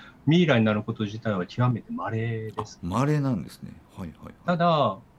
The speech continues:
Speaker 1: 今の私たちの日常生活において、
Speaker 2: うん。
Speaker 1: すごく馴染みのある現象でもあるんですよ。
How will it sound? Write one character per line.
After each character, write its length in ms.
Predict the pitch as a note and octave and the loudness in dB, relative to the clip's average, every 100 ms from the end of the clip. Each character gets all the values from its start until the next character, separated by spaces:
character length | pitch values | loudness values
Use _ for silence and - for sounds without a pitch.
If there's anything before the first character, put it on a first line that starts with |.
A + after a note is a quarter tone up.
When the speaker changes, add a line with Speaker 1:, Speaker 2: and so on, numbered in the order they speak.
| _ | _
Speaker 1:
今 280 | F3+ F#3+ F3 | 2 4 4
の 140 | B2 | 2
私 320 | A2+ A#2 C#3+ | 0 0 -4
た 120 | - B2 | -6 -6
ち 100 | G2+ | -6
の 80 | |
日 260 | F#2 F#2+ - | -6 -8 -6
常 140 | B2+ | -4
生 220 | B2 C3+ A#2+ | -2 -2 -2
活 260 | G#2 - | -6 -6
に 80 | G2 | -10
お 100 | F#2+ | -10
い 60 | F#2 | -10
て、 380 | - A2 G2 | -6 -2 -2
Speaker 2:
う 60 | F2+ | -4
ん。 40 | |
Speaker 1:
す 140 | C2+ D3 | -6 -2
ご 100 | G#3 | -2
く 260 | D#3+ F#2+ - - | 0 -4 -6 -4
馴 160 | G#2+ A#2+ E3 | 0 4 6
染 140 | E3+ | 6
み 20 | |
の 160 | E3 D#3+ | 6 6
あ 60 | E3 | 6
る 100 | F2+ | 4
現 260 | F#2+ G2 | 2 0
象 80 | - | -2
で 80 | G2 | -2
も 140 | F2 | -4
あ 40 | E2 | -6
る 40 | |
ん 40 | D2+ | -10
で 60 | |
す 100 | - | -12
よ。 80 | - | -18